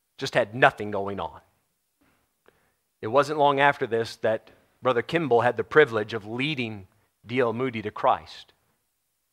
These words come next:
in his Sunday school class. Brother Moody,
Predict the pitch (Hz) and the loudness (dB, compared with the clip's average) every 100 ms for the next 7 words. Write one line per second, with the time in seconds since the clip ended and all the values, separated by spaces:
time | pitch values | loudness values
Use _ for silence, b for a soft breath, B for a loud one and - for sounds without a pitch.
0 | - 123 107 - 107 90 - 90 - 90 | -4 -2 -2 -4 -4 -6 -12 -14 -10 -10
1 | - _ _ _ _ _ _ _ _ _ | -12 _ _ _ _ _ _ _ _ _
2 | _ _ _ _ _ _ _ _ _ _ | _ _ _ _ _ _ _ _ _ _
3 | _ _ _ _ _ _ _ _ _ _ | _ _ _ _ _ _ _ _ _ _
4 | _ - b b _ _ 156 165 185 226 | _ -20 b b _ _ -2 4 4 4